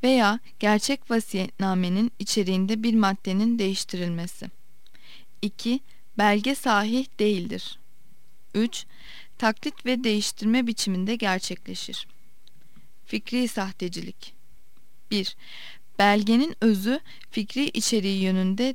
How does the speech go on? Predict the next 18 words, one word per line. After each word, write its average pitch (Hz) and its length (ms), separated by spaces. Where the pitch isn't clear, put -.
değişikliğe 208 640
uğraması. 180 760
Örneğin, 214 540
noterin 233 600
tarafların 208 680
beyanlarını 196 720
değiştirerek 214 800
yazması. 185 640
İki, 190 340
belge 208 380
sahih 214 560
ancak 220 560
içeriği 208 440
sahih 214 640
değildir. 175 520
Üç, 185 300
taklit 240 520
edilmemiş 226 760